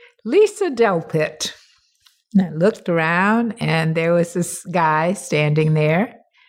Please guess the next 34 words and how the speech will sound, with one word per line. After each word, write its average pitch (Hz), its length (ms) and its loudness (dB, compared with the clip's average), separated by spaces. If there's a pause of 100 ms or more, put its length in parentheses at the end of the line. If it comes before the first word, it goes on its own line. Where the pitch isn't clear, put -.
(440)
and 156 680 2 (120)
introduced 196 560 0
himself. 170 500 -2
He 175 100 0
was 160 240 -2
Tim 180 280 0
Shriver. - 680 -4 (300)
And 170 280 0
he 170 80 2
said, 160 420 0
"I've 156 340 -2
used 180 420 0
so 180 300 0
much 170 360 0
of 156 180 -2
your 151 320 2
work 165 680 -2 (380)
in 156 720 0
what 170 140 0
I've 170 180 2
been 156 200 -2
doing." 170 500 2
And 156 340 2
we 156 80 2
started 160 400 -2
talking 165 420 0
for 170 180 -4
a 165 40 0
little 160 220 2
bit. 151 420 -2 (540)
I 185 160 0
knew 285 260 4
of 208 180 -2
Castle, 160 800 -2